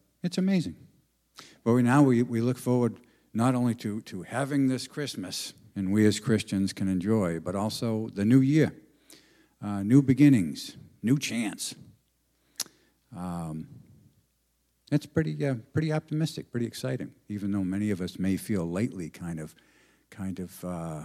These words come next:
"Oh, woe is me. Uh, oh, woe is me, this crazy virus. And, uh, and look what it's done to us." But let's, uh, let's look forward.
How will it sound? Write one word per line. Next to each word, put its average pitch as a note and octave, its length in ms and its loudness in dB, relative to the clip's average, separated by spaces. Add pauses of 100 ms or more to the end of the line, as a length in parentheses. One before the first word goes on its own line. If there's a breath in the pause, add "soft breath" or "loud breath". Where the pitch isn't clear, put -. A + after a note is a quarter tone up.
(120)
"Oh, G2 120 -2
woe A2 340 4
is A2+ 140 -4
me. A2+ 340 2 (1300)
Uh, F2+ 320 -12
oh, F2+ 140 -4
woe C3 280 4
is A#2+ 120 2
me, B2+ 200 6
this F2+ 180 -4
crazy G#2+ 340 -4
virus. F#2+ 640 -6 (500)
And, D2 300 -12
uh, C2+ 200 -14 (120)
and C#2 220 -14
look F2+ 120 -10
what A2 120 -4
it's - 120 -6
done G2+ 220 -2
to F2 140 2
us." - 320 -8 (340)
But E2 160 -8 (120)
let's, - 380 -10
uh, D#2+ 200 -6 (840 soft breath)
let's - 240 -8
look F#2 140 -6
forward. E2+ 420 -4